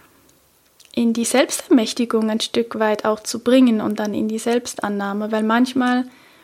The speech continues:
passieren da so schöne Dinge. Ich habe auch schon einfach in meinem Umfeld nur so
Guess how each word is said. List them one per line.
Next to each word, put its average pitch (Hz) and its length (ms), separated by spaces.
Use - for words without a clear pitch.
passieren 254 420
da 247 100
so 269 200
schöne 262 360
Dinge. 247 340
Ich 233 140
habe 240 180
auch 240 140
schon 240 380
einfach 240 320
in 254 120
meinem 247 240
Umfeld 277 640
nur 294 120
so 311 140